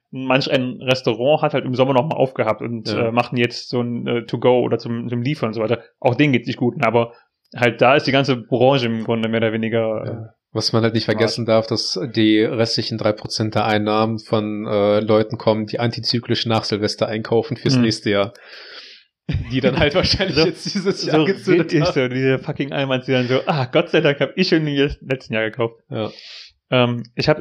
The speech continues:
Speaker 1: äh, nachdem ich das gelesen hatte, hab ich halt noch mal so ein, so ein Video auf, äh, oder Foto auf Instagram gesehen, wo jemand meinte, ähm,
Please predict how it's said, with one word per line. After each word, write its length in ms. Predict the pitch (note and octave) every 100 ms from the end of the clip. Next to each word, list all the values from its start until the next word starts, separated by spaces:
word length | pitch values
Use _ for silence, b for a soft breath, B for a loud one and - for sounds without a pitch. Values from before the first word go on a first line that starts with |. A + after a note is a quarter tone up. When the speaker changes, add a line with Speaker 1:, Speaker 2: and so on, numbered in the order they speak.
| -
Speaker 1:
äh, 400 | - C3+ B2+ B2 -
nachdem 280 | C3 - D3
ich 40 |
das 160 | D#3+ D#3
gelesen 280 | C#3 C3 C#3
hatte, 200 | C#3 D3+
hab 100 | D3
ich 100 | C3+
halt 140 | C3 G#2+
noch 140 | C3
mal 100 | C3
so 60 | A#2+
ein, 320 | A#2+ G#2+ -
so 120 | - B2+
ein 280 | A#2+ B2 A#2+
Video 240 | C#3 B2+
auf, 200 | A#2+ A#2 _ _ -
äh, 60 |
oder 240 | A#2 B2 A#2
Foto 240 | - C#3 B2
auf 120 | A#2+
Instagram 360 | D3 B2+ A#2+ A#2+
gesehen, 300 | A#2 B2+ b b b
wo 100 | -
jemand 220 | B2 B2 B2
meinte, 280 | B2 B2 C3 A#2+ A#2+
ähm, 360 | A#2+ A#2 A2+ A2+